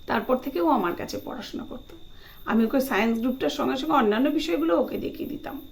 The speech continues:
আর বাড়ির অবস্থা খুব খারাপ ছিল বলে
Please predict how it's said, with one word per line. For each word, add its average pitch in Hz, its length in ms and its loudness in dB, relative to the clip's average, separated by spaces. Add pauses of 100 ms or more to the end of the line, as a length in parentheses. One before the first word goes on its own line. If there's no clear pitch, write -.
(580)
আর 226 80 0
বাড়ির 202 420 6
অবস্থা 285 320 6
খুব - 300 -10
খারাপ - 340 -4
ছিল 277 240 0
বলে 254 360 4